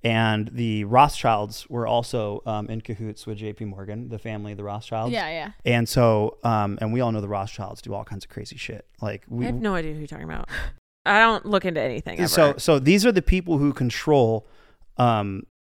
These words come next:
Speaker 1: our Federal Reserve, the families today, the heirs to
Speaker 3: Oh.
Speaker 1: what they started, right?
Speaker 3: Okay.
Speaker 1: They control inflation. They control the market. They control everything. It's all be-, so
Speaker 3: I feel
Speaker 1: the
Speaker 3: like I wanna
Speaker 1: the f-,
Speaker 3: discuss
Speaker 1: the,
Speaker 3: things with them.
Speaker 1: the Federal
Speaker 3: <laughs>
Speaker 1: Reserve is a privately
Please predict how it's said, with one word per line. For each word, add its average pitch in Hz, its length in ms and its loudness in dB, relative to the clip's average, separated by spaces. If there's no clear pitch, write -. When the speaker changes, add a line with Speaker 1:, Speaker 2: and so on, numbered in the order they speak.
Speaker 1:
our 123 160 4
Federal 131 340 4
Reserve, 107 600 -4
the 120 120 -4
families 123 520 0
today, 113 540 -4
the 117 280 -6
heirs 117 440 0
to 113 200 -6
Speaker 3:
Oh. 143 300 2
Speaker 1:
what 120 300 -4
they 107 100 -8
started, - 500 -8
right? 110 300 -4
Speaker 3:
Okay. 190 320 6
Speaker 1:
They 127 120 2
control 120 540 2
inflation. 117 540 -2
They 104 80 -4
control 113 260 -6
the 110 80 -6
market. 107 500 -6
They 107 100 -6
control 101 500 -8
everything. 107 400 -8
It's 113 180 -8
all 123 140 0
be-, 139 160 -10
so - 120 0
Speaker 3:
I 415 40 2
feel 494 60 2
Speaker 1:
the 523 120 0
Speaker 3:
like 440 60 4
I - 20 4
wanna 320 140 4
Speaker 1:
the 147 60 6
f-, 117 40 0
Speaker 3:
discuss 175 380 4
Speaker 1:
the, 147 80 6
Speaker 3:
things 110 180 -2
with - 140 -6
them. 92 240 0
Speaker 1:
the 139 100 6
Federal 196 420 12
Speaker 3:
<laughs> 165 80 10
Speaker 1:
Reserve 139 460 10
is 143 220 8
a 131 100 8
privately 165 800 8